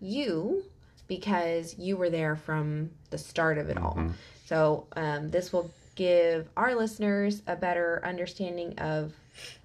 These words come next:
Speaker 1: um, what it's like, or, and what it was like from the beginning. So, when was Nick diagnosed with autism?
Speaker 2: Uh,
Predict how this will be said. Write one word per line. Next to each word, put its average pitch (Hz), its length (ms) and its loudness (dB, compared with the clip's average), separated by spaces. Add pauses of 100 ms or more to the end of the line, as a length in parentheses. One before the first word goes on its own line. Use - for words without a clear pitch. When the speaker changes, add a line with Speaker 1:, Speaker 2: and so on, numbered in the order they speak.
(640)
Speaker 1:
um, 156 420 0 (720)
what 175 460 2
it's - 340 -4
like, - 480 0
or, 165 320 2
and 175 300 -2
what 185 120 6
it 170 120 6
was 240 260 4
like 165 380 -2 (140)
from 175 160 -8
the 165 80 -4
beginning. 170 520 -6
So, - 380 -6 (960)
when 247 420 2
was 208 680 4
Nick 202 280 0
diagnosed 175 680 -2
with 175 120 -8
autism? 170 540 -10 (760)
Speaker 2:
Uh, 98 240 2